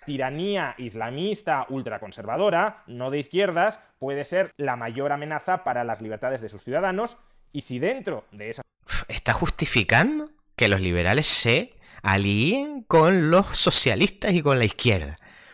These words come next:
Speaker 2: O sea, pero, pero ¿qué liberal es este hombre? A ver, ¿qué liberal es este hombre? ¿Eh? En el mismo vídeo que está diciendo que no entiende cómo Javier Milei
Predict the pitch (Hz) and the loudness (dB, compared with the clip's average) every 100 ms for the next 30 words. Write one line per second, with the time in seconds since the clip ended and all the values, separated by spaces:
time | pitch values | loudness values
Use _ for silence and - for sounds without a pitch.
0 | - - 107 76 - _ _ _ _ - | 2 4 4 2 -4 _ _ _ _ 0
1 | 104 98 - - 98 - 135 143 175 160 | 0 0 -4 -2 0 4 6 8 6 8
2 | 160 135 151 - 139 80 76 101 - 92 | 8 6 4 6 4 4 -2 -10 -8 -2
3 | 85 73 _ _ - 117 131 135 131 131 | -2 -4 _ _ 0 4 6 6 6 4
4 | 123 131 92 78 85 - _ _ _ _ | 4 2 0 -4 -12 -18 _ _ _ _
5 | _ _ - 101 175 - _ _ _ - | _ _ -2 0 0 -4 _ _ _ 0
6 | 107 104 120 180 180 185 156 127 113 120 | 4 6 6 6 4 4 4 4 4 4
7 | 110 - 101 87 73 76 - 95 101 117 | 6 6 4 2 -2 -10 -4 2 2 2
8 | 113 110 104 90 95 90 82 85 92 98 | 2 2 2 2 0 0 -2 -2 0 0
9 | 90 87 98 78 | -2 -2 -2 -4